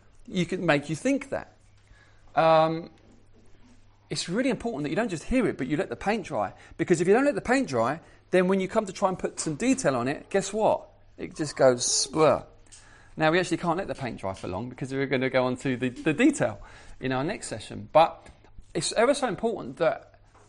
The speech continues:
even though we may not be able to time-wise this afternoon, that we spend time reflecting on that and, and pondering that and saying, "Well, hold on a minute, is, is that what the Bible teaches? Is that what the church believes? Is that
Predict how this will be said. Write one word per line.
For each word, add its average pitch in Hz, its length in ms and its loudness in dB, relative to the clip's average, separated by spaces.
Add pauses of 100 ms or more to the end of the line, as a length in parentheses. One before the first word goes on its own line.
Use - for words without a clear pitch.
(180)
even 190 360 -2
though 170 120 2
we 170 100 4
may 170 140 0
not 165 120 -2
be 165 80 2
able 156 200 4
to 147 300 -4 (120)
time-wise 151 520 -2
this 127 140 -8
afternoon, 143 520 -4 (220)
that - 120 -10
we 170 240 -6
spend 208 420 -6
time 156 420 -6
reflecting 143 600 -10
on 104 140 -6
that 104 220 -8 (340)
and, 147 240 -6
and - 160 -4
pondering 180 480 -4
that 107 280 -8 (240)
and 165 140 -4
saying, 180 240 -4
"Well, 214 300 0
hold 240 200 -2
on 170 80 -4
a 113 40 -4
minute, 104 320 -6 (300)
is, 214 340 -6
is 202 180 -6
that 240 180 -8
what 220 120 -14
the 196 80 -14
Bible 196 240 -6
teaches? 202 280 -10
Is 190 240 -4
that 247 260 4
what 180 200 2
the 160 80 -4
church - 460 0
believes? 143 800 -4 (840)
Is 226 240 0
that 180 340 -4